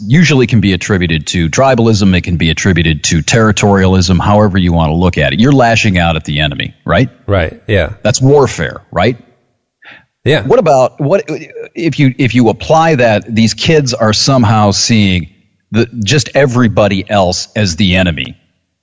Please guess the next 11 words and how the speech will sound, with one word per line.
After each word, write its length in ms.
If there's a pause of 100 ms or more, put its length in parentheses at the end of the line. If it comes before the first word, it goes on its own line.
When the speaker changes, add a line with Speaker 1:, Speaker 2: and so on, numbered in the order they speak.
(120)
Speaker 1:
as 240
in, 160 (160)
as, 380
like, 300
they're, 340 (760)
<sighs> 80 (1120)
like, 180
the, 420
the 140
entire 440
world 560